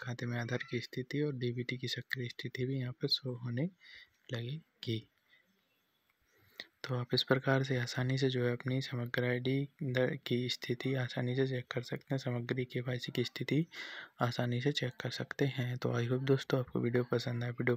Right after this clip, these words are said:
पसंद आया हो तो वीडियो को like, शेयर, कमेंट करना ना भूलें। और अगर आप मेरे चैनल पर नए हैं तो मेरे चैनल को सब्सक्राइब जरूर कर लीजिए। हाँ, चलिए दोस्तों, मिलते हैं अगले वीडियो में, तब तक के लिए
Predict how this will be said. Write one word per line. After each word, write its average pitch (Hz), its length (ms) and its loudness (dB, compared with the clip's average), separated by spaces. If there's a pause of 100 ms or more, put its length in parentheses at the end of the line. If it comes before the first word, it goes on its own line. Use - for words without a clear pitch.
पसंद 131 360 0
आया 127 180 2
हो 147 100 2
तो - 640 -12
वीडियो 120 180 8
को 120 100 2
like, 120 260 4
शेयर, 120 240 0 (100)
कमेंट 117 260 0
करना 117 320 0
ना 120 200 2
भूलें। 113 240 2
और 117 100 2
अगर 117 160 0
आप 117 120 0
मेरे 117 140 2
चैनल 117 180 0
पर 117 160 -2
नए 120 200 2
हैं 131 100 2
तो 131 120 -2
मेरे 123 100 2
चैनल 117 180 2
को 120 140 -4
सब्सक्राइब 123 540 -2
जरूर 117 280 2
कर 120 80 0
लीजिए। 120 380 0 (580)
हाँ, 117 120 2
चलिए 127 280 4
दोस्तों, 127 300 4
मिलते 120 240 4
हैं 117 100 2
अगले 117 180 2
वीडियो 127 300 2
में, 135 120 0
तब - 120 -8 (100)
तक 117 100 -4 (100)
के 120 100 -4
लिए 123 100 -2